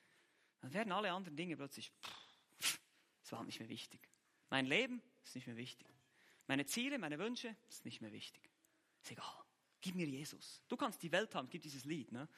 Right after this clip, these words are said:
Du kannst die Welt haben, gib mir Jesus. Ich will nur Jesus. Alles andere ist mir egal. Lass uns darüber nachdenken. Aber wir haben ja noch ein Argument.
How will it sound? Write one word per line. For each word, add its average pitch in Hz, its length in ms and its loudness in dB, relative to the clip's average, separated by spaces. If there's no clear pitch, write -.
Du - 60 -4
kannst 202 260 6
die 165 80 -2
Welt 180 280 4
haben, 117 300 -4
gib 170 160 0
mir 156 120 4
Jesus. 135 680 -6
Ich 151 140 -2
will 165 80 2
nur 143 120 0
Jesus. - 440 -10
Alles 151 220 0
andere 143 260 -4
ist - 120 -8
mir 127 120 -4
egal. - 320 -14
Lass - 180 -4
uns 165 100 -4
darüber 151 280 -2
nachdenken. - 600 -10
Aber - 80 -4
wir 143 80 0
haben 165 120 2
ja 147 40 2
noch 139 120 -2
ein 135 60 -4
Argument. 127 520 -4